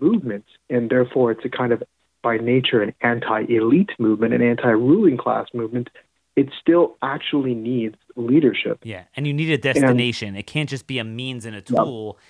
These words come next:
Speaker 2: You need a
Speaker 1: That's right.
Speaker 2: destination, which is why I don't call myself a populist. I, I, I don't,
Speaker 1: Yeah.
Speaker 2: I don't have any term anymore. I don't know what it is, but I think, you know, to sum it up, it's a division between people who get the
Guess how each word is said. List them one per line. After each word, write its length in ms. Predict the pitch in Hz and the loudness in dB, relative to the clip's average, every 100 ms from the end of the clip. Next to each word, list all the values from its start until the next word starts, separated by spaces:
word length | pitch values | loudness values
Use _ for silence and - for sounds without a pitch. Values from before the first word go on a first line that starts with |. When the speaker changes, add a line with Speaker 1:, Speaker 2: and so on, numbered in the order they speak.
| _ _ | _ _
Speaker 2:
You 120 | 131 | -8
need 140 | 139 | -6
a 40 | 127 | -4
Speaker 1:
That's 220 | 123 117 | -2 0
right. 60 | 117 | 0
Speaker 2:
destination, 220 | 120 113 | -2 -8
which 120 | 110 | -10
is 80 | 110 | -6
why 220 | 143 143 | -2 -2
I 20 | |
don't 160 | 127 117 | -4 -10
call 180 | 123 123 | -12 -12
myself 360 | 113 104 110 | -12 -12 -14
a 60 | 95 | -14
populist. 680 | - 135 127 110 98 95 - _ _ _ _ | -6 -4 -4 -10 -10 -12 -16 _ _ _ _
I, 120 | 135 143 | -8 -4
I, 160 | 143 143 - | -6 -6 -8
I 60 | 151 | -8
don't, 140 | 185 - | -8 -10
Speaker 1:
Yeah. 60 | - | -8
Speaker 2:
I 60 | |
don't 120 | 180 160 | -6 -6
have 180 | 151 | -4
any 160 | 147 170 | -4 -6
term 300 | - 120 110 | -8 -10 -10
anymore. 440 | 104 107 113 107 | -10 -8 -6 -4
I 120 | 107 135 | -2 -4
don't 160 | 143 | -4
know 100 | 131 | -6
what 220 | 123 117 | -4 -6
it 80 | 107 | -4
is, 440 | 156 151 110 107 - _ _ _ _ | -4 -4 -6 -10 -18 _ _ _ _
but 200 | 139 135 - | -2 -2 -4
I 80 | 131 | -6
think, 380 | - 156 - - - - | -6 -6 -6 -12 -14 -14
you 80 | 139 135 | -8 -6
know, 60 | |
to 80 | 120 | -6
sum 240 | - 151 | -4 -4
it 80 | 139 | -2
up, 140 | 165 127 | -2 -4
it's 120 | 127 | -10
a 60 | |
division 480 | 117 120 127 143 139 | -10 -8 -6 -6 -6
between 340 | 120 - 131 117 | -8 -12 -12 -12
people 300 | 147 143 123 | -14 -12 -10
who 140 | 117 | -10
get 260 | 101 131 139 | -6 -6 -6
the 80 | 127 | -6